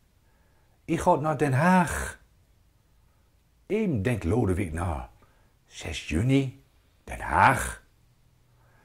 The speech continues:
Zijn mam zet dat het de wenkbrauwen fronst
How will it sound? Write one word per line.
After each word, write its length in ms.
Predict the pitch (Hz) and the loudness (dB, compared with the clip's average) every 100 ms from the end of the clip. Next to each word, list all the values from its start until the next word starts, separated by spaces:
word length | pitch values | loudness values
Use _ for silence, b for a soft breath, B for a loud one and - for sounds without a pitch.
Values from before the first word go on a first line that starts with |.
| _ _ | _ _
Zijn 300 | - 73 73 | -8 -6 0
mam 240 | 117 92 | 0 2
zet 380 | 76 101 101 b b b | 6 6 4 b b b
dat 180 | 78 | -6
het 120 | 71 67 | -6 -6
de 140 | 65 | -2
wenkbrauwen 580 | 92 143 104 92 85 73 | 0 0 0 0 -2 -4
fronst 600 | - 113 123 - - | 0 2 2 -4 -12